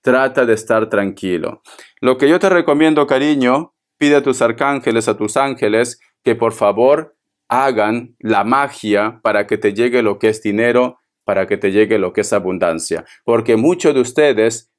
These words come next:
tienen problemas económicos. Vamos a ver, corazón, encomiéndate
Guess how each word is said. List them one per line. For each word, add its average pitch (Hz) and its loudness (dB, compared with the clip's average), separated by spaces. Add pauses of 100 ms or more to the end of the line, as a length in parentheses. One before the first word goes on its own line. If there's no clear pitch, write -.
(120)
tienen 123 2
problemas 110 -2
económicos. 95 -4 (840)
Vamos 180 2
a 160 4
ver, 165 4
corazón, 156 2
encomiéndate 156 2